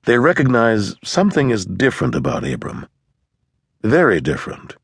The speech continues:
They both shrug. Inside, Abram calls, "Sarai!" and then yells, "Sarai!" He finds his wife in the back of the house,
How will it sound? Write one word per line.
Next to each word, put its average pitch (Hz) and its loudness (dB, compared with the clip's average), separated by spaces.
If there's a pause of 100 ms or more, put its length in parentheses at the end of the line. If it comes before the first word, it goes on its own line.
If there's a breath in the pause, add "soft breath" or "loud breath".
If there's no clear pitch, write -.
(1040)
They 95 -2
both 104 -2
shrug. - -4 (1500)
Inside, 101 0 (360)
Abram 113 2
calls, 78 0 (460)
"Sarai!" 190 2 (640)
and 95 2
then 107 2
yells, 85 0 (600)
"Sarai!" 190 2 (1200)
He 80 -2
finds 104 2
his 87 -2
wife 90 2
in 78 -2
the 76 0
back 87 0
of 69 -4
the 69 -2
house, 78 -2